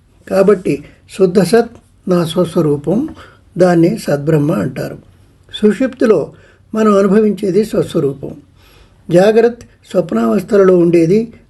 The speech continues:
ఆగంతక స్వరూపం. సుషుప్తిలో మాత్రమే సంపూర్ణ ఆనందం కలుగుతుంది. కాబట్టి అది మన అసలు స్వరూపం. ఆ సద్బ్రహ్మే సృష్టి, స్థితి, లయ కారకుడు. జీవి మరణంలో కూడా బ్రహ్మలో లయమవుతాడు,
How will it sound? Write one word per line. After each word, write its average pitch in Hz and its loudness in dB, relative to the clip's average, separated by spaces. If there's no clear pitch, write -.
ఆగంతక 175 0
స్వరూపం. - -6
సుషుప్తిలో 247 2
మాత్రమే 214 0
సంపూర్ణ 202 2
ఆనందం 180 0
కలుగుతుంది. 135 -4
కాబట్టి 180 0
అది 190 2
మన 180 0
అసలు 180 -2
స్వరూపం. 139 -6
ఆ 202 2
సద్బ్రహ్మే 180 2
సృష్టి, 196 -2
స్థితి, 190 -2
లయ 160 2
కారకుడు. 139 -4
జీవి 247 2
మరణంలో 214 4
కూడా 190 0
బ్రహ్మలో 196 2
లయమవుతాడు, 151 -4